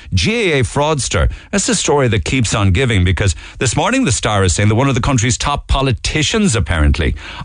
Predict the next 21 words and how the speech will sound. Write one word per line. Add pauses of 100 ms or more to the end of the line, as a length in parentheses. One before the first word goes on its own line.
offered (240)
to
give
this
G
A
A
legend (280)
a
hundred
and
twenty
grand (300)
for
cancer
treatment.
He
knew
the
Star,
apparently,